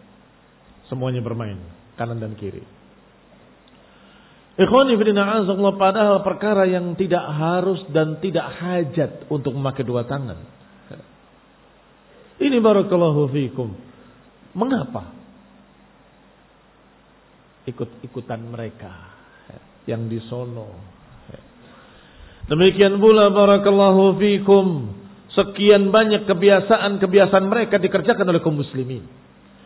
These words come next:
Sampai ketikanya ajaran sunnah datang, mereka kaget. "Masa begini?"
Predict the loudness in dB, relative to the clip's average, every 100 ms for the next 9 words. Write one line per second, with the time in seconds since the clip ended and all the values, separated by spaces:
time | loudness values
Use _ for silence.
0 | -20 _ -4 -2 -2 -6 -6 -6 -6 -12
1 | -20 -20 -20 -20 -8 -4 -4 -4 -6 -6
2 | -4 0 0 0 -2 -4 -12 -20 -20 -20
3 | _ _ _ -2 0 4 4 4 2 -4
4 | -4 -2 0 -2 2 4 4 2 -4 -8
5 | -16 -20 -20 _ _ _ _ _ _ _
6 | _ _ _ _ _ _ _ -10 -8 -8
7 | -8 -6 -8 -8 -20 -12 -4 -4 -4 -6
8 | -6 -2 -2 -2 -4 -4